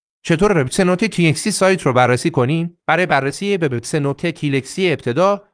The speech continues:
فایل رو مستقیماً از دامنه باز کنید و قوانین اون رو بررسی کنید. سپس باید مطمئن شوید مسیرهای مهم سایت به صورت ناخواسته مسدود نشدن.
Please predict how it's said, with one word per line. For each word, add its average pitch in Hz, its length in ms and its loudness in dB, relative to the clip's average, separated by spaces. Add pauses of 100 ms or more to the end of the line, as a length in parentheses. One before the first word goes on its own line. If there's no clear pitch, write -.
(120)
فایل 196 320 0
رو 151 180 -2
مستقیماً 123 540 -4
از 135 300 -2
دامنه 117 380 -2
باز 151 280 0
کنید 131 320 -6
و 107 220 -2
قوانین 123 440 -2
اون 151 140 -4
رو 131 100 -2
بررسی 120 460 -2
کنید. 101 400 -10
سپس 185 340 0
باید 185 240 2
مطمئن 127 460 0
شوید 143 340 -2
مسیرهای 123 540 0
مهم 131 340 0
سایت 143 260 -2
به 117 60 2
صورت 165 360 -2
ناخواسته 135 560 2
مسدود 123 600 0
نشدن. 110 400 -2